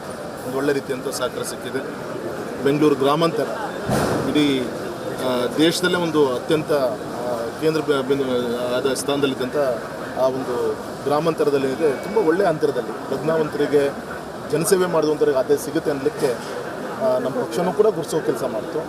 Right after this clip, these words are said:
ಮತ್ತು ಮತದಾರರು ಕೂಡ ಗುರುತಿಸುವಂಥ ಕೆಲಸವನ್ನು ಮಾಡಿ ಅವರ ಎಲ್ಲ ತಾಕತ್ತಿನ ಮುಂದೆ ಮತ್ತೊಮ್ಮೆ, ಆ, ನ್ಯಾಯಯುತವಾದಂಥ ಜನಪರವಾದಂಥ ಒಬ್ಬ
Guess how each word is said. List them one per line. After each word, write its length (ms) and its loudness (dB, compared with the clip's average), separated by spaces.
ಮತ್ತು 180 0
ಮತದಾರರು 360 6
ಕೂಡ 160 4
ಗುರುತಿಸುವಂಥ 400 0
ಕೆಲಸವನ್ನು 440 -2
ಮಾಡಿ 220 2
ಅವರ 120 2
ಎಲ್ಲ 320 4
ತಾಕತ್ತಿನ 420 0
ಮುಂದೆ 300 2
ಮತ್ತೊಮ್ಮೆ, 420 2
ಆ, 600 -6
ನ್ಯಾಯಯುತವಾದಂಥ 840 2
ಜನಪರವಾದಂಥ 540 -2
ಒಬ್ಬ 180 -2